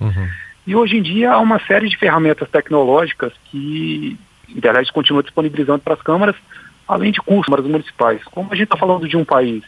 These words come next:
Speaker 2: com dimensão continental como é o Brasil, quer dizer, são mais de cinco mil e quinhentos municípios,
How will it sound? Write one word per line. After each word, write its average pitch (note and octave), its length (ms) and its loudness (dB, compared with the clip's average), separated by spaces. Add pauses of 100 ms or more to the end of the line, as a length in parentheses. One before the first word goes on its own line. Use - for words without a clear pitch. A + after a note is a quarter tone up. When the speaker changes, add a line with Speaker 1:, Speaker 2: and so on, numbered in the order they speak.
(140)
Speaker 2:
com D#3 100 -16
dimensão D#3+ 420 -8
continental D3 600 -2
como B2+ 160 -6
é A#2+ 60 2
o A#2 60 0
Brasil, A2+ 440 -2 (160)
quer - 60 -12
dizer, A#2 180 -8
são B2+ 120 -2
mais E3 180 4
de - 80 -20
cinco F#3 240 -6
mil D#3+ 140 2
e - 20 -14
quinhentos C#3+ 360 -2
municípios, C3+ 640 -4